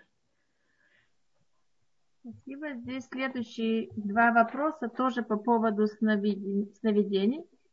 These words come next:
О чём говорит отсутствие сновидений длительное время? И следующий вопрос, продолжение этого.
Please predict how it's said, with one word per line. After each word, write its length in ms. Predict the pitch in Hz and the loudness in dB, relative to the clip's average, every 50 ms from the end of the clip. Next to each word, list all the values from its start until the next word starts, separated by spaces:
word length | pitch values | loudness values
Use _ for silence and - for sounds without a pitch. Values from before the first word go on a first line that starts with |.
| _ _ | _ _
О 100 | - 202 | -8 -6
чём 240 | 202 - 294 294 285 | -4 -2 -2 -2 -2
говорит 380 | 247 247 233 247 262 254 240 233 | 0 0 0 0 0 2 4 4
отсутствие 680 | 214 - - - 269 269 226 _ - 214 214 214 214 | 4 2 0 -4 -4 -4 -6 _ -4 0 2 2 2
сновидений 680 | 208 208 220 208 196 202 196 220 254 269 269 254 226 | 2 2 2 2 4 2 2 0 0 0 2 2 2
длительное 640 | 202 214 208 226 214 - - 214 214 208 196 190 185 | 2 4 2 2 2 2 0 2 2 2 2 2 0
время? 560 | 190 180 185 185 196 214 240 277 311 151 - _ _ _ _ _ _ _ - | -4 -4 -6 -4 -2 -2 -2 -2 -4 -6 -8 _ _ _ _ _ _ _ -6
И 140 | 214 208 | -4 -4
следующий 680 | 208 208 - 226 247 285 294 277 269 240 - - 247 240 | -4 -4 -8 -10 -8 -8 -8 -8 -10 -12 -10 -10 -8 -4
вопрос, 520 | 226 226 220 - - 226 226 226 226 220 - _ | -4 -4 -4 -6 -6 -4 -2 -2 -4 -4 -6 _
продолжение 800 | - 208 196 208 202 196 196 208 208 202 202 208 220 240 262 277 | -6 -4 -2 0 0 0 0 0 2 2 2 2 0 0 -4 -6
этого. 440 | - - 254 226 226 226 233 240 233 | -6 -6 -2 0 2 2 2 2 -2